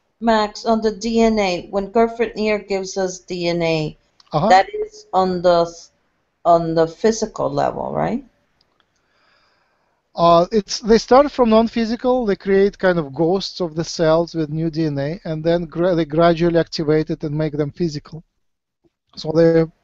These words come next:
Speaker 1: Oh.
Speaker 2: again, I didn't measure, nobody measured it, at least in mainstream science. But if they, if the mainstream science started sequencing us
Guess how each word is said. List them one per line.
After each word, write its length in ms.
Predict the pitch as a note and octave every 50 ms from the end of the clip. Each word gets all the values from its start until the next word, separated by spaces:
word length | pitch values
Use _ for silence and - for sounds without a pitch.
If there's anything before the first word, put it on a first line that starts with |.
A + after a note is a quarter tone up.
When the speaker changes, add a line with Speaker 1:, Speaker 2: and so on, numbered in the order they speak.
| _ _ _ _ _ _ _ _ _ _ _ _ -
Speaker 1:
Oh. 60 | D#3
Speaker 2:
again, 460 | F3+ F#3+ G3 G3+ G3 F#3+ F#3+ F#3 F#3 _ _ _ -
I 240 | E3+ D#3+ E3 E3+ E3
didn't 320 | D3+ F3+ G3+ G#3 A#3 A#3 A3
measure, 280 | A3 A3 F#3+ G#3 G3+
nobody 380 | F#3 G3 G#3 G#3 G3+ G3 F#3+ F3+
measured 420 | E3+ E3+ D#3+ - - C#3 C3 B2+
it, 160 | C#3 C3+ -
at 140 | D3 C#3 -
least 240 | D#3+ D3+ C3 - -
in 180 | D#3 D3+ D3 C#3+
mainstream 440 | D#3 D#3+ D#3 D3+ - - C#3+ C3
science. 440 | B2 - - B2 A#2+ A#2+ B2 C3 C#3
But 300 | C#3+ C#3 D3+ D3 C#3+ C#3 _ - _ _ _ _ _ _ _ _ _ _ _ _ _ _ _ -
if 220 | - F3 E3+ D#3 C#3
they, 360 | D#3+ E3+ E3 E3 E3+ F3+ - -
if 220 | F#3+ F3+ E3+ D3
the 80 | E3 D#3+
mainstream 380 | F3+ G3+ G#3 - - G#3+ G3
science 400 | - - G3 F3 F3 F3 E3+ D#3+
started 300 | - - F3+ E3+ E3 D#3
sequencing 540 | - - - A#3+ - G#3 F3+ - - D#3 D3+
us 480 | D3+ D3 D3+ D#3 - - - - -